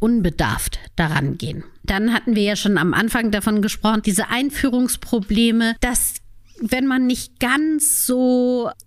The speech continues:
ja, gerade ein bisschen, vielleicht ein bisschen wund ist oder nicht ganz so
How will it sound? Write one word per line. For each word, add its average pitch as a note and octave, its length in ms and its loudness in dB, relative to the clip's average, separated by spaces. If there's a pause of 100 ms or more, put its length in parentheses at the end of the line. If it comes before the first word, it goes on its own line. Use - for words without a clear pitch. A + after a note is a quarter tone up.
ja, A3 320 0
gerade B3+ 320 0
ein B3 140 0
bisschen, B3+ 360 0
vielleicht C#4 320 -4
ein D4 60 2
bisschen C#4+ 400 0
wund B3 240 0
ist - 300 -2
oder A#3 320 -2
nicht A#3 300 0
ganz A#3+ 540 -2
so A3 500 -2